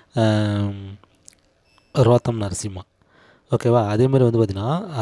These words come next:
ராஜீவ்காந்தி அவர்கள் பி எம் ஆ இருந்தாங்க பார்த்திங்கன்னா, ஆயிரத்தி தொள்ளாயிரத்தி எண்பத்தி அஞ்சுலேருந்து எண்பத்தொம்போது வரலும் இருந்தாங்க. ஓகேவா?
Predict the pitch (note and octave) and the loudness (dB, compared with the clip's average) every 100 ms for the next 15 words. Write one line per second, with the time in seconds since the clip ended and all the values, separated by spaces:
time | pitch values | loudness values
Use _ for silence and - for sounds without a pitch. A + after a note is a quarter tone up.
0 | G2 G#2 C3+ D3 C#3 B2 A2+ A2 G#2 G#2 | -4 0 4 4 4 4 4 4 0 -2
1 | A#2 A#2 A#2 G#2+ G#2 G2+ G2 G#2+ B2+ G#2 | 0 0 0 -4 -4 -6 -6 -4 -4 -4
2 | G#2+ A2 - G#2+ G2+ C#3 C#3 G#2 G#2 G#2+ | -4 -4 -2 -2 -2 -2 0 -2 -2 -4
3 | G#2+ G2 G2+ G#2 G2+ G2 G2+ - - _ | -4 -6 -4 -4 -2 -4 -4 -6 -12 _
4 | _ - G#2+ A2+ - G2+ G2+ G#2+ G#2 G2+ | _ -8 -4 -2 0 0 0 0 2 0
5 | A2 G#2+ G2+ G2 F#2+ - - A2 A#2 | -4 -4 -6 -8 -8 -10 -6 -4 0